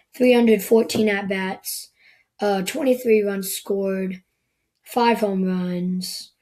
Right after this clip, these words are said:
um, an O-, an average of point two eight three and an O P S of point seven three four. Um,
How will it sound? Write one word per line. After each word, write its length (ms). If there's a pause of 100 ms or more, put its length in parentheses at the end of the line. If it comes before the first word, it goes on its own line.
(460)
um, 360
an 180
O-, 180 (1000)
an 140 (460)
average 540
of 500 (260)
point 320
two 280
eight 260
three 580 (260)
and 100
an 100
O 140
P 200
S 220
of 100
point 280
seven 340
three 240
four. 420 (1400)
Um, 560